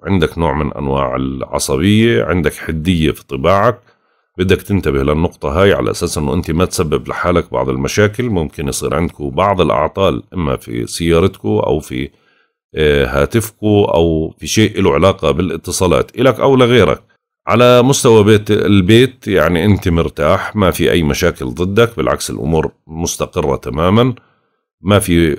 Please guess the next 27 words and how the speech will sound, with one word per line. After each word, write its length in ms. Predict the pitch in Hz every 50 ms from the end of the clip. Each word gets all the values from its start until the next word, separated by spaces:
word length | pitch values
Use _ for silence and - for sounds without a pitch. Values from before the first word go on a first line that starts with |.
| - - 82
نوع 160 | 90 92 80
من 160 | 82 80 -
أنواع 280 | 52 78 78 73 69 67
الضغوطات 560 | 69 67 67 64 69 69 - 82 80 - -
المنزلية 600 | 73 67 67 67 65 57 60 71 80 92 98 101
مع 240 | 87 80 65 58 58
الإخوة 480 | 52 - - - - - - 92 95 90
أو 140 | - 67 65
مع 200 | 64 64 60 62
العائلة، 600 | 62 60 65 82 98 101 82 71 92 92 90 85
مع 180 | 82 60 -
الأب، 340 | 58 57 - - - 82 80
مع 200 | 82 69 60 60
الأم. 420 | 60 58 65 95 107 120 123 110 - _ _ _ _ _ _ _ _ -
على 180 | 107 123 127
المستوى 440 | 123 120 127 131 127 - 127 117 117
العاطفي 640 | 110 101 90 104 120 123 117 127 110 127 135 131 131
عندك 420 | 113 127 127 120 110 95 101 -
نوع 200 | 104 104 107 98
من 160 | 95 101 104
أنواع 300 | 76 95 107 117 120 104
الضغط 420 | 113 110 110 135 127 104 104 104 123
الخفيف 760 | 120 107 - - 120 104 120 123 123 120 120 113 107 - -
جدا، 520 | 82 85 107 107 104 85 87 85 80 76
ولكن 460 | 73 73 82 98 95 - - 90 67 -
إنه 280 | 92 104 101 95 92 90
مش 360 | 87 107 135 - - -